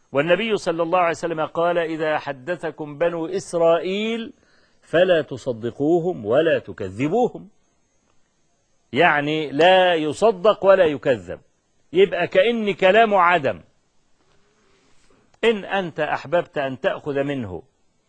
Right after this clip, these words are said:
شيئاً فخذ منه ما يوافق أصول دينك". وطبعًا في علم أصول الفقه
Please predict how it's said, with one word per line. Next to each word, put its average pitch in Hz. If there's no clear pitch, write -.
شيئاً 220
فخذ 143
منه 196
ما 160
يوافق 214
أصول 190
دينك". 143
وطبعًا 131
في 120
علم 185
أصول 147
الفقه 131